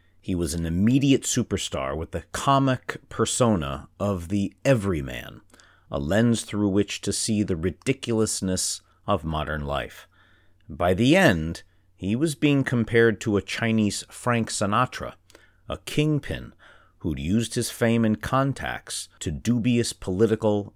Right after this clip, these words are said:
and financial ends. Who is Zhao Benshan?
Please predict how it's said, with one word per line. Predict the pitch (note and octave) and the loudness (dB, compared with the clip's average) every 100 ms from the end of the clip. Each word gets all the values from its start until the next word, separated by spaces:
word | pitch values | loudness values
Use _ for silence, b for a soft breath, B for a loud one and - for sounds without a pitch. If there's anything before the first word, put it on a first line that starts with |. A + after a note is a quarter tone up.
| _ | _
and | F#2+ F#2 | -6 -6
financial | - G2 F#2+ G#2 G#2+ - C2 B1 - | -2 -2 0 0 0 -2 -6 -8 -10
ends. | D#2+ C2+ - - G1+ - - _ _ _ _ _ _ _ _ _ _ _ _ _ - | -8 -8 -10 -16 -16 -16 -16 _ _ _ _ _ _ _ _ _ _ _ _ _ -4
Who | G3 G#3+ E3+ - | 4 4 4 4
is | C3+ A#2+ A#1+ - - - _ _ _ - | 6 6 4 -6 -10 -10 _ _ _ 2
Zhao | C3+ D#2 - | 4 4 0
Benshan? | D#2+ F#2 - F#2+ F#2+ F#2+ | -4 -4 -2 -2 -2 -4